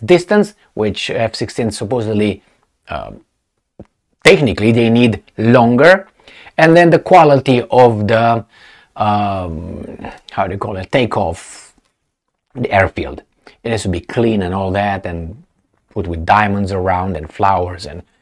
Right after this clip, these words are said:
you know, environmentally, uh, friendly. Therefore, they will not be able to use them, but maybe on one point or two points, airfields, if Russia blows them up, done. So what he says that could happen is the nato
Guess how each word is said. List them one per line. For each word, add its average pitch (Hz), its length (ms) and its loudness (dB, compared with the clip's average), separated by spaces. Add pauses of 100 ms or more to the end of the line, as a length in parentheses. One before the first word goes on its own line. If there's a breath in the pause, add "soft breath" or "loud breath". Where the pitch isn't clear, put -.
(220)
you - 80 -8
know, 87 140 -10
environmentally, 87 960 -6 (120)
uh, 82 160 -10
friendly. 113 480 -2 (480 loud breath)
Therefore, 196 420 6
they 160 140 8
will 160 160 8
not 165 300 6
be 147 80 8
able 139 200 6
to 131 120 0
use 131 240 6
them, 120 240 2
but 110 160 0
maybe 123 300 2
on 107 280 2
one 131 280 2 (260)
point 156 340 4
or 110 80 0
two 156 180 0
points, 170 460 0 (320)
airfields, 156 540 2 (200 soft breath)
if 123 140 -6
Russia 151 320 4
blows 135 340 4
them 135 160 2
up, 147 280 2 (280)
done. 95 360 0 (360 loud breath)
So - 160 0
what 117 340 4
he 196 140 6
says 117 460 2 (300)
that 110 200 -2
could 95 140 -4
happen 110 540 0 (400)
is 147 420 4 (1200 loud breath)
the 120 160 0
nato 185 360 6